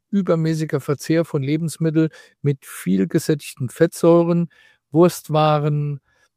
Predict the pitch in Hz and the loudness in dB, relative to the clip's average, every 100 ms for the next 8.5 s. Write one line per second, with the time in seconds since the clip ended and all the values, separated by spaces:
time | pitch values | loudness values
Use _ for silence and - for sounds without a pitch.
0 | - 135 139 135 139 143 135 131 117 - | -6 -2 -2 -4 -6 0 2 2 0 -2
1 | 175 170 - - 143 147 156 156 - - | 0 0 -4 0 2 4 2 0 -6 -20
2 | _ _ 156 156 160 151 - 165 165 156 | _ _ 0 0 0 -4 -4 0 0 0
3 | 156 160 156 147 - 139 - 135 151 170 | 0 2 2 0 -4 -8 -8 -2 4 4
4 | 175 170 160 _ _ _ - 135 - 127 | 4 2 0 _ _ _ -6 -4 -4 -2
5 | 139 165 - 156 - 170 165 139 156 170 | -2 -2 -4 -6 0 0 2 0 0 0
6 | 175 175 180 180 180 _ - _ - 123 | 0 2 2 0 -2 _ -20 _ -12 -6
7 | 151 139 156 165 160 151 160 185 170 156 | -4 -4 -6 -2 0 0 2 2 2 0
8 | 170 165 160 175 170 | 0 0 0 0 -2